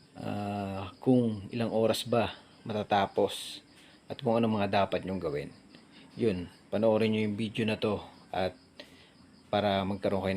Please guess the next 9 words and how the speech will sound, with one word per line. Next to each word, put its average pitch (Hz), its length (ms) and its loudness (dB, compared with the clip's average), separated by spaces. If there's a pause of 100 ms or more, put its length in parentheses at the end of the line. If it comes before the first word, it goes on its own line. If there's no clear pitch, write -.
ng - 80 -4
idea 98 400 -4
kung 87 400 -8 (720)
paano 95 720 0
at - 240 -8
magkano 104 400 -2
yung 98 80 -2
magagastos 85 560 -6
nyo 78 160 -10